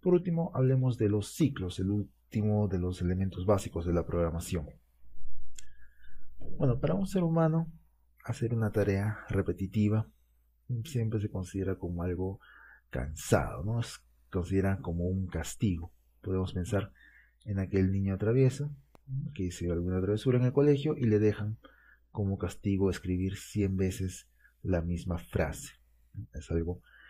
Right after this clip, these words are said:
que es cansado para un ser humano. En programación, pues, pues, nos vamos a encontrar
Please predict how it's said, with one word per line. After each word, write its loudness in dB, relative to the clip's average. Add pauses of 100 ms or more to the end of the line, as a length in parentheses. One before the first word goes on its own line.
(640)
que -8
es -14
cansado 4
para -2
un -2
ser -4
humano. -6 (1120)
En 2
programación, 2
pues, -2
pues, -4
nos 0
vamos 2
a 2
encontrar 0